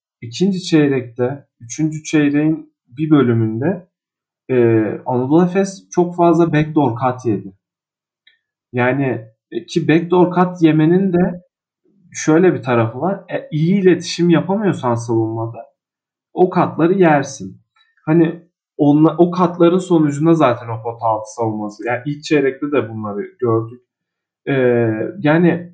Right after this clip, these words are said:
Anderson ve Singleton'ın eksiği bu, buydu bu konuda. Yani biraz daha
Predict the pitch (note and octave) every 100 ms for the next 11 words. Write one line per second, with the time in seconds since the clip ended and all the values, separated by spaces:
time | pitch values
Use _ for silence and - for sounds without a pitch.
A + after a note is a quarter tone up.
0 | - C#3+ F#3+ G3 F#3+ G3+ G#3+ G3 E3+ F#3
1 | G3+ F#3+ F3 G#3 A3 - D3+ C#3+ - G3
2 | F3+ E3+ D#3 E3+ F#3+ D3 A#2 A2+ A#2+ A2+
3 | A#2 F#3+ B3+ _ _ _ _ C#3 C#3+ D3
4 | D3 F#3 G3 F3 E3 E3 G#3+ G#3+